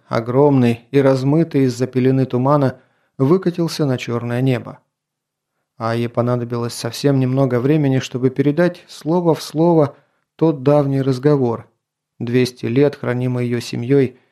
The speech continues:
из которой осталась она одна. «Есть хищник и жертва», говорила Айя, полузакрыв глаза. И есть нити. Из бурлящей крови, звона клинков,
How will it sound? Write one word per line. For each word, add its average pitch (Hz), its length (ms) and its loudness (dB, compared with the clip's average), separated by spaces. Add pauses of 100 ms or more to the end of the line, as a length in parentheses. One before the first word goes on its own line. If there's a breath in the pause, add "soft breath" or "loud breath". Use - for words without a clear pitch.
(240 soft breath)
из 143 140 -2
которой 175 400 2
осталась 135 680 -4
она 120 320 0
одна. 117 360 -8 (1600)
«Есть 175 340 0
хищник 165 640 -6 (200)
и 131 120 0
жертва», 131 580 -4 (400)
говорила 120 540 0
Айя, 143 280 2
полузакрыв 117 640 -8
глаза. 120 440 -2 (920)
И 127 60 -6
есть 131 680 -2
нити. 139 500 -2 (640)
Из 120 160 -2
бурлящей 131 540 -2
крови, 131 480 0 (520)
звона 165 360 2
клинков, 151 760 0